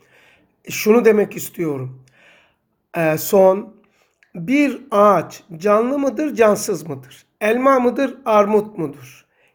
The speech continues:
Bunun hakkında ihtilaf olmuşsa gidin baharı bekleyin. Ağaç çi-, çiçek açmışsa canlıdır. Ağaç armut vermişse şeftali değildir.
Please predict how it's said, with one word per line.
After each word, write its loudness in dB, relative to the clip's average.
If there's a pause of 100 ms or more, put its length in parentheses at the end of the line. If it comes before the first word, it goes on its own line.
(220)
Bunun -2
hakkında 0
ihtilaf 0
olmuşsa 0 (960)
gidin 0
baharı 2
bekleyin. -2 (420)
Ağaç 2
çi-, -16
çiçek -4
açmışsa -4
canlıdır. -2 (720)
Ağaç 2
armut -2
vermişse -4
şeftali -10
değildir. -6